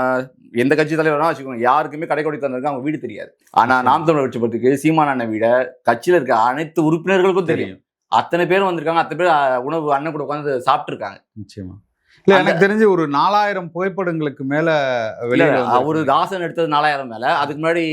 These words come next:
Speaker 2: இன்னொருத்தர்
Speaker 1: அருந்தமிழ்
Speaker 2: இருந்தார்.
Speaker 1: வி-, விஜய் எடுத்தாங்க.
Speaker 2: ஆமா, அவர் வேற எடுத்தாங்க.
Speaker 1: ஆ, அதுல ஒரு ஆயிரம்,
Speaker 2: அதை
Speaker 1: ஆயிரத்தி ஐநூறு
Speaker 2: பார்க்கல.
Speaker 1: படங்கள் இருக்குது.
Speaker 2: ஆமா.
Speaker 1: ஆ, இந்த
Speaker 2: So,
Speaker 1: பக்கம் ஒரு ஆயிரத்தி, ஒரு ஐயாயிரத்தி ஐநூறு பேர்,
Speaker 2: ஐயாயிரத்தி ஐநூறு
Speaker 1: ஆறாயிரம் பேர் படங்கள் இருக்குது.
Speaker 2: படங்கள் எடுத்திருக்காங்க. அவ்வளவு பேருக்கும் அண்ணன் அவர்கள் நின்று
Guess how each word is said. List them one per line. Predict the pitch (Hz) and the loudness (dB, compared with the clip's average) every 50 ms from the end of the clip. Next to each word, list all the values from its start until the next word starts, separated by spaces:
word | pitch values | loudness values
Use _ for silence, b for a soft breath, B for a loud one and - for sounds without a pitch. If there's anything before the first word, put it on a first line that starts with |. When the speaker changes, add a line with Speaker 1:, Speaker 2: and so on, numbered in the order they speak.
| 151 143 143 | -2 -2 -2
Speaker 2:
இன்னொருத்தர் | 131 123 - 160 156 | -2 0 0 2 2
Speaker 1:
அருந்தமிழ் | 156 156 - 180 180 175 160 156 | 2 2 0 -2 -2 -2 -2 -2
Speaker 2:
இருந்தார். | 147 143 135 135 127 117 | -4 -4 -6 -6 -6 -6
Speaker 1:
வி-, | 135 135 - - 135 | -6 -8 -8 -8 -4
விஜய் | 139 139 170 170 165 160 | 0 2 4 4 2 2
எடுத்தாங்க. | 147 135 131 120 139 143 147 143 | 0 -2 -2 0 0 0 2 2
Speaker 2:
ஆமா, | 143 - | 2 2
அவர் | 165 170 165 | 2 2 2
வேற | 160 156 151 147 | 0 -2 -2 -4
எடுத்தாங்க. | 139 127 110 - 139 151 160 151 | -6 -6 -4 -2 0 0 0 0
Speaker 1:
ஆ, | 139 123 107 104 | -2 -2 -4 -4
அதுல | 120 135 147 170 | -4 -4 -4 -4
ஒரு | 180 185 175 | -2 0 2
ஆயிரம், | 165 165 170 170 | 2 2 0 0
Speaker 2:
அதை | 170 165 | -2 -2
Speaker 1:
ஆயிரத்தி | 165 - 160 | -4 -4 -4
ஐநூறு | 165 160 151 | -6 -4 -4
Speaker 2:
பார்க்கல. | 165 | -4
Speaker 1:
படங்கள் | 170 170 175 170 165 | -4 -4 -4 -4 -6
இருக்குது. | 156 135 165 135 127 113 92 - _ - 110 | -6 -6 -8 -8 -8 -8 -10 -12 _ -10 -8
Speaker 2:
ஆமா. | 110 104 101 98 98 - | -8 -8 -8 -12 -10 -4
Speaker 1:
ஆ, | - 110 113 110 110 107 107 | -2 0 0 0 -2 -2 -2
இந்த | 120 143 156 160 | -2 0 2 2
Speaker 2:
So, | 143 | 2
Speaker 1:
பக்கம் | 139 135 135 | 2 2 2
ஒரு | 170 165 | 2 2
ஆயிரத்தி, | 165 165 160 156 151 | 2 0 -4 -6 -6
ஒரு | 147 143 139 | -4 -2 -2
ஐயாயிரத்தி | 139 147 165 175 175 170 170 165 | 0 0 0 -2 -2 -2 -4 -4
ஐநூறு | 160 160 151 147 | -6 -4 -6 -4
பேர், | - 175 | 0 0
Speaker 2:
ஐயாயிரத்தி | |
ஐநூறு | 185 180 165 | 2 4 4
Speaker 1:
ஆறாயிரம் | 160 165 175 165 160 156 | 2 2 2 0 -2 -4
பேர் | 156 170 196 196 185 | -6 -6 -6 -6 -4
படங்கள் | - 160 156 165 160 151 | -2 -2 -2 -2 -2 -4
இருக்குது. | 143 139 139 135 | -6 -4 -4 -4
Speaker 2:
படங்கள் | 139 135 127 127 123 | -4 -4 -4 -4 -6
எடுத்திருக்காங்க. | 117 107 113 113 110 107 113 123 | -8 -8 -8 -8 -6 -4 -2 0
அவ்வளவு | 143 160 175 180 180 175 156 | 2 4 4 4 2 0 -2
பேருக்கும் | 139 156 147 139 135 - - 165 175 | -2 -2 -2 -2 -2 -6 -10 -12 -10
அண்ணன் | 165 123 135 139 151 151 | -8 -6 -4 -4 -2 -2
அவர்கள் | 151 143 143 131 139 135 127 117 | 0 -2 -2 -2 -2 -2 -2 -2
நின்று | 123 131 143 151 151 143 147 170 | -2 -2 -2 -2 0 0 2 2